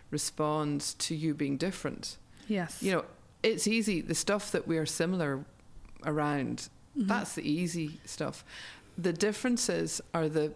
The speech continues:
Speaker 1: the areas that make the relationship marvelous.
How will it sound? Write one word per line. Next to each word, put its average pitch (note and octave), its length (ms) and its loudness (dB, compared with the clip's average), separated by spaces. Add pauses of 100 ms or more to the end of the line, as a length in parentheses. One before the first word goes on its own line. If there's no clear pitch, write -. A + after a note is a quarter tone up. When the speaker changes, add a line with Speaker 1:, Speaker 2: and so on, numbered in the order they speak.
(140)
Speaker 1:
the - 260 -2
areas E3 600 2
that - 200 -2
make E3+ 360 2
the F#3+ 100 4
relationship D3+ 560 2
marvelous. D#3+ 800 0